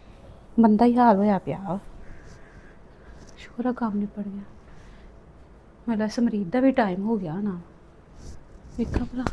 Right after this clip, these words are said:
ਲੈ, ਹੋ ਗਿਆ।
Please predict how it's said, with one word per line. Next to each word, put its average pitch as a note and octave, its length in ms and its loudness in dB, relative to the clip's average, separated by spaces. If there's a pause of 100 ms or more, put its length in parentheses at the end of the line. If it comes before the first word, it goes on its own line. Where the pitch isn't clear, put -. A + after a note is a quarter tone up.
(3500)
ਲੈ, G3 100 -8 (100)
ਹੋ A3+ 160 4
ਗਿਆ। F3+ 200 -4